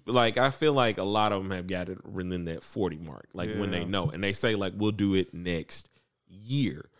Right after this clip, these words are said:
Speaker 1: So by the time they come back around, they'll be at, like, seventy episodes. So, like, the first arc,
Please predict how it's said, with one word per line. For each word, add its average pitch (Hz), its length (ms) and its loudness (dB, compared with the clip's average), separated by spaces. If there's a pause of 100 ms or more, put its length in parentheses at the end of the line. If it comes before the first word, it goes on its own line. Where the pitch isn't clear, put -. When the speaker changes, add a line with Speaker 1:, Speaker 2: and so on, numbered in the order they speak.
(160)
Speaker 1:
So - 120 -4
by 117 140 2
the 110 80 -6
time 135 260 0
they 117 120 0
come 113 180 -4
back 95 220 -4
around, 110 520 -2
they'll 104 160 0
be 98 200 -2
at, 92 80 -2
like, 90 240 -6
seventy 117 480 0
episodes. 95 500 -2
So, 95 100 -4
like, 90 240 -6
the 87 100 -6
first 117 500 -2
arc, 98 440 -2